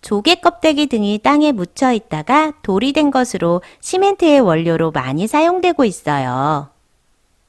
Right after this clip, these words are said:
또 화산 활동으로 용암이 굳어진 돌은 화성암이라고 하는데요.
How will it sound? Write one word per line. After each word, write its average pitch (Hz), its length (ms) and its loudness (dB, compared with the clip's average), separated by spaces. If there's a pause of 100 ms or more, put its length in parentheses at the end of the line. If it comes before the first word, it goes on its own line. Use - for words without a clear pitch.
(1700)
또 170 480 0 (180)
화산 370 400 2
활동으로 294 600 2
용암이 180 560 -2
굳어진 165 500 -4
돌은 220 440 -2 (320)
화성암이라고 330 1000 2
하는데요. 190 1000 -2